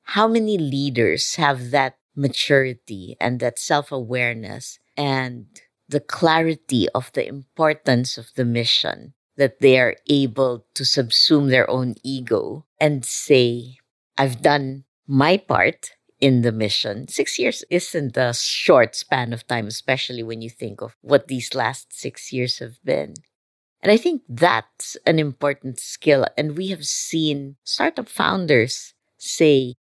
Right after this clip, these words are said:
"I think it's time for me to hire a C E O." And that's impressive.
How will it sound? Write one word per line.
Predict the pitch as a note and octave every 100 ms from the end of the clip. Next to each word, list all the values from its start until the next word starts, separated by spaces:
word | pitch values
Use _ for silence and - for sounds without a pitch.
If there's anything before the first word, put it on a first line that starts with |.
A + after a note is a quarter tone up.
| _
"I | D3+
think | F#3 F3
it's | D#3+ -
time | D#3 C#3+
for | C#3 D3+
me | C#3
to | A#2+
hire | - D3 C#3+ C#3+ A#2+
a | -
C | - C3 B2 A#2
E |
O." | B2+ B2+ F2+ -
And | E3
that's | F3+ F4 C#4
impressive. | A3 - G3 - - - -